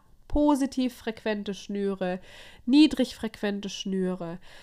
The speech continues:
und, ähm, un-, eine unglaubliche, ähm, Nuancenvielfalt. Und das sind einfach zwei Menschen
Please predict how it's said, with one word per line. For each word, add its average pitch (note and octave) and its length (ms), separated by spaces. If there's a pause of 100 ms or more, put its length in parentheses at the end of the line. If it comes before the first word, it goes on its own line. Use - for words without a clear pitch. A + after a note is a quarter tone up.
(220)
und, A3+ 460
ähm, G#3 340
un-, D#4 280
eine A#3+ 220
unglaubliche, C4 760
ähm, G3 600
Nuancenvielfalt. A3+ 1400
Und F#3 160
das A3+ 160
sind C4+ 100
einfach G3+ 300
zwei C4 280
Menschen A#3+ 600